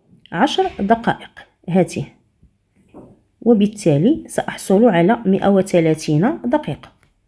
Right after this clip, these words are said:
نمر للتحويل الأخير، سبع دقائق أحولها إلى الثواني. العلاقة بين الدقائق والثواني هي أن دقيقة هي ستون ثانية.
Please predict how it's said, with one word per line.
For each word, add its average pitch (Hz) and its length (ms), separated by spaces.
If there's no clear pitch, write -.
نمر 254 420
للتحويل 202 840
الأخير، 247 600
سبع 190 540
دقائق 185 800
أحولها 202 560
إلى 202 220
الثواني. 170 640
العلاقة 220 460
بين 208 240
الدقائق 185 720
والثواني 156 760
هي 190 200
أن 175 400
دقيقة 165 640
هي 175 240
ستون 160 580
ثانية. 269 540